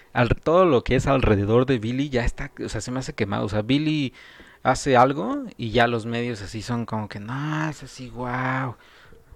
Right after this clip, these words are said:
O sea, el señor Luis Picasso sa-, vio Rocketman y bueno,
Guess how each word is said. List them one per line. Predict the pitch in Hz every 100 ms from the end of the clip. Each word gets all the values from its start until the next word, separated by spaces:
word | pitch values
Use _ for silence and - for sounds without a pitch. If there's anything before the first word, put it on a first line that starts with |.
| -
O |
sea, | 131
el | 123
señor | 147 175
Luis | 185
Picasso | 165 147 147 151
sa-, | - 135
vio | 113 139 147 143
Rocketman | 139 - 160 160 185
y | 120
bueno, | 110 107 107